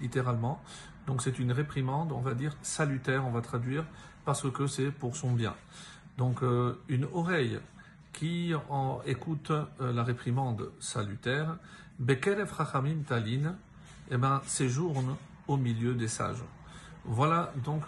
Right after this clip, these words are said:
ce à quoi peut nous amener le fait de, euh, d'écouter une oreille qui est attentive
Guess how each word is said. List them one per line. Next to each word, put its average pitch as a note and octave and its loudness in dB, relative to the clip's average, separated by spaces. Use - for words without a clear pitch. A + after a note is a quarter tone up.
ce C#3 0
à A#2 2
quoi C#3 0
peut C#3 0
nous A2+ 0
amener A2+ 0
le A2+ 0
fait C#3+ -4
de, B2 0
euh, G#2+ 0
d'écouter C3+ 0
une B2 2
oreille C#3+ 2
qui B2+ -2
est A#2+ 0
attentive C3+ -2